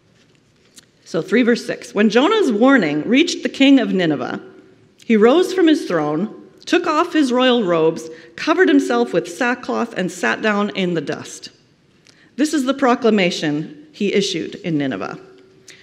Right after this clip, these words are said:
"By the decree of the king and his nobles, do not let people or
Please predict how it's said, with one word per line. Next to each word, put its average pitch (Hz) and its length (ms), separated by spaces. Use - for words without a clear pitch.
"By 277 220
the 381 100
decree 285 420
of 233 120
the 208 60
king 269 360
and 240 100
his 202 180
nobles, - 560
do 185 120
not 226 380
let - 180
people 294 460
or 160 160